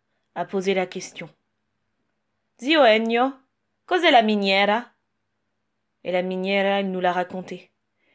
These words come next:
Il nous a parlé de son métier. Enchaîneur, ou receveur du fond. Je ne savais pas trop ce que c'était, mais le receveur, c'est le responsable de la recette fond, là où descendent les mineurs avec la cage.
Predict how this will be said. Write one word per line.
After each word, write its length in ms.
Il 60
nous 140
a 60
parlé 360
de 80
son 200
métier. 440
Enchaîneur, 640
ou 240
receveur 520
du 100
fond. 260
Je 100
ne 60
savais 240
pas 160
trop 200
ce 120
que 140
c'était, 460
mais 480
le 140
receveur, 720
c'est 140
le 80
responsable 720
de 80
la 140
recette 380
fond, 240
là 220
où 60
descendent 460
les 100
mineurs 480
avec 220
la 120
cage. 460